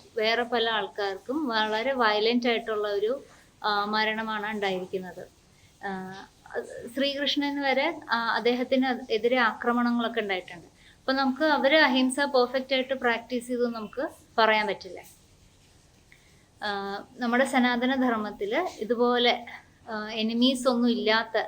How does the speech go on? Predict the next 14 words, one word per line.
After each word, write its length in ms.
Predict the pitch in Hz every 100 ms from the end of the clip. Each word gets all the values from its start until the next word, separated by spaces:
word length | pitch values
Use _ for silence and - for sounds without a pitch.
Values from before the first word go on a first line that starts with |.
| - -
അഹിംസ 380 | 208 226 220 247
നന്നായിട്ട് 520 | 233 220 226 226 240
പ്രാക്ടീസ് 500 | 233 208 - 226 214
ചെയ്യുന്ന 280 | 226 220 214
ഒരാളാണെങ്കിൽ 760 | 214 202 202 196 190 190 254
അയാൾക്ക് 520 | 226 202 196 262 294
ശത്രു 480 | - 233 220 - 277
ഇല്ല 440 | 262 208 202 - -
എന്നാണ് 340 | 214 208 202
പറയണത്. 320 | 208 190 180 -
അങ്ങനത്തെ 360 | 208 208 226 233
ആള് 140 | 233
അജാത 500 | 226 185 208 214 226
ശത്രു 480 | 233 214 - 196